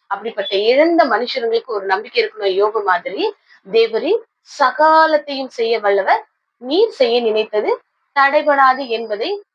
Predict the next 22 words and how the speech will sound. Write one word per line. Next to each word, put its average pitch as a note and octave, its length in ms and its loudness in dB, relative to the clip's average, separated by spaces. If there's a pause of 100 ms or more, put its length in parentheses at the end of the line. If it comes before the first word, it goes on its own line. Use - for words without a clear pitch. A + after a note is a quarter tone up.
அறிந்திருக்கிறேன்" A#3+ 800 -2
அப்படின்ற G#3+ 340 -4
ஒரு G#3 220 0
நம்பிக்கை D4 640 2 (100)
நம்ம G3+ 220 -4
வாழ்க்கையில G#3+ 520 -2
இருக்குன்னு A#3 400 -6
சொன்னா, G3 420 -2 (280)
நிச்சயமா C#4+ 600 0 (280)
யோபுவை G4 600 4
தேவன் B3+ 280 0
ஆசீர்வதித்ததை G#3+ 720 -4
போலவே G3+ 520 -2
நம்மளையும் A3 480 -6
ஆசீர்வதிப்பார். G3 680 0 (240)
அவருடைய A3 480 -2
விசுவாசத்தை D#4 540 -6
பார்த்து A3+ 500 0
ஆண்டவர் A3 360 -2
என்ன G3+ 260 -6
தெரியுமா G#3+ 400 -10
செஞ்சாரு? G#3 380 2